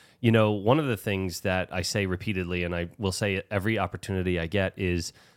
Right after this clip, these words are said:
this is one of the many things that makes being an educator so incredibly challenging,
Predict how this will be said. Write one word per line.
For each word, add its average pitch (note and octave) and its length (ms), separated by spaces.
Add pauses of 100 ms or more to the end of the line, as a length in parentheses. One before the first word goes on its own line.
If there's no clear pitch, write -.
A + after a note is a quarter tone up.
(160)
this A#2 180
is G#2+ 180
one G#2 200
of F#2+ 120
the F2+ 80
many F#2+ 320
things F#2+ 320
that F2+ 120
makes G2 260
being G2 260
an F#2+ 60
educator F2+ 440
so A2 500
incredibly F#2 720
challenging, E2 680